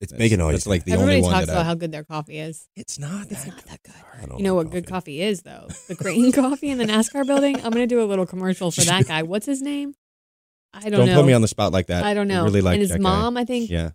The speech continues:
Speaker 3: bakes the pastries for
Speaker 2: I
Speaker 3: the
Speaker 2: had a
Speaker 3: place.
Speaker 2: pastry this
Speaker 3: All I know
Speaker 2: morning.
Speaker 3: is that coffee is crack, and I got some today because
Speaker 2: Yeah.
Speaker 3: everybody's been talking about it, including Chuck.
Speaker 2: I'm
Speaker 3: Ti-,
Speaker 2: drinking it,
Speaker 3: Tim
Speaker 2: too.
Speaker 3: was telling
Speaker 2: Yeah.
Speaker 3: me about it this
Speaker 2: Mm-hmm.
Speaker 3: morning, and I was like, "I need to have some of this coffee," and now I am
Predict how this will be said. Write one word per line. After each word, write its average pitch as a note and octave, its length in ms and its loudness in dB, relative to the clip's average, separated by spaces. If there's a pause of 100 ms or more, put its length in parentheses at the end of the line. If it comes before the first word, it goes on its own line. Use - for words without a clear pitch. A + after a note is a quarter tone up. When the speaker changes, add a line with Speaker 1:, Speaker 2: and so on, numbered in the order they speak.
(120)
Speaker 3:
bakes G#3 240 -4
the F#3+ 160 -6
pastries G#3 520 -2
for - 60 -6
Speaker 2:
I - 40 0
Speaker 3:
the - 60 4
Speaker 2:
had G2+ 120 4
a - 20 4
Speaker 3:
place. - 140 2
Speaker 2:
pastry F#2 240 -2
this E2+ 160 -6
Speaker 3:
All D#3+ 80 -4
I E3 80 2
know F3+ 80 2
Speaker 2:
morning. F#3+ 120 2
Speaker 3:
is F#3 80 -2
that D3+ 140 -4
coffee F3+ 340 -6 (120)
is F3 100 -10
crack, F3+ 380 -6
and D#3 100 -18
I C#3+ 60 -12
got D#3+ 160 -8
some F3+ 140 -8
today F3 320 -4
because E3 180 -14
Speaker 2:
Yeah. D3 60 -14
Speaker 3:
everybody's D#3 260 -12
been E3 140 -16
talking F3+ 200 -8
about F3+ 200 -6
it, - 20 -10
including D3 320 -16
Chuck. F3 280 -6 (140)
Speaker 2:
I'm - 160 -2
Speaker 3:
Ti-, E3 60 -4
Speaker 2:
drinking E3+ 220 0
it, E3+ 100 -4
Speaker 3:
Tim F#3 180 0
Speaker 2:
too. G3 40 0
Speaker 3:
was G3+ 100 0
telling G3 200 -4
Speaker 2:
Yeah. - 20 -4
Speaker 3:
me G3+ 80 -4
about F#3+ 160 -2
it - 20 -4
this G3 120 -10
Speaker 2:
Mm-hmm. G3 60 -12
Speaker 3:
morning, G3 160 -4
and E3+ 40 -2
I - 20 -4
was D3+ 80 -8
like, D3 140 -14
"I - 40 -18
need C3 140 -18
to C3+ 60 -18
have D3 100 -16
some E3 80 -12
of E3+ 60 -6
this E3+ 100 -8
coffee," A3 400 -12
and G3+ 100 -18
now F3 380 -14
I F3 320 -14 (100)
am D3+ 420 -14